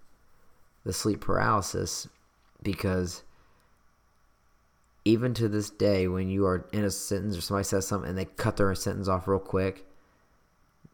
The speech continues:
you know, just the way I just did a few minutes ago, makes me, it doesn't,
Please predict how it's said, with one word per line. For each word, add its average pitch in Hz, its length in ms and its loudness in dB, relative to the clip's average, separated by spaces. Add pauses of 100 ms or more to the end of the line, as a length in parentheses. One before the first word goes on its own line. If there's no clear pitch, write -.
(100)
you 95 140 -2
know, 90 200 -4 (520)
just 104 220 -2
the 104 80 4
way 101 140 6
I 95 120 2
just 92 160 -4
did 101 140 4
a 95 40 -4
few 95 140 -4
minutes 98 300 -4
ago, 95 260 0 (1800)
makes 110 320 -2
me, 113 140 -4
it 101 100 -4
doesn't, 123 320 2